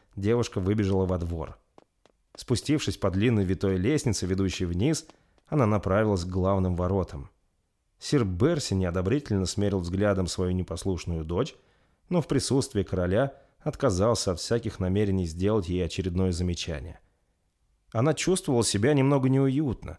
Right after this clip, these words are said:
вся закутанная в меха, когда все вокруг были одеты в доспехи и вооружены мечами и топорами.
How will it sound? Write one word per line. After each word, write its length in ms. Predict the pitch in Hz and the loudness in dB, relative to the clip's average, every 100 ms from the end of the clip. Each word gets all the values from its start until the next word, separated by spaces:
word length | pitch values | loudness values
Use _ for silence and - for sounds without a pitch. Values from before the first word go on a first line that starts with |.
| - _ _ _ | -18 _ _ _
вся 220 | - 113 | 0 2
закутанная 580 | 95 95 131 104 95 95 | 4 2 2 2 2 2
в 60 | 90 | 2
меха, 460 | 90 - 113 143 - _ _ | 0 0 0 0 -6 _ _
когда 280 | - 92 95 | -6 -2 0
все 300 | - - 147 | 0 2 2
вокруг 320 | 139 127 98 | 2 2 2
были 200 | 92 104 | 2 4
одеты 460 | 95 90 95 127 98 | 4 2 2 2 0
в 80 | |
доспехи 640 | 90 90 - 123 147 123 - - | 0 -2 0 0 0 0 -4 -6
и 100 | 113 | -2
вооружены 640 | 107 107 107 98 92 98 | 2 4 4 2 2 2
мечами 460 | 120 95 101 98 98 | 2 2 0 2 2
и 20 | |
топорами. 640 | 87 90 90 104 98 - | 0 -2 -2 0 -2 -6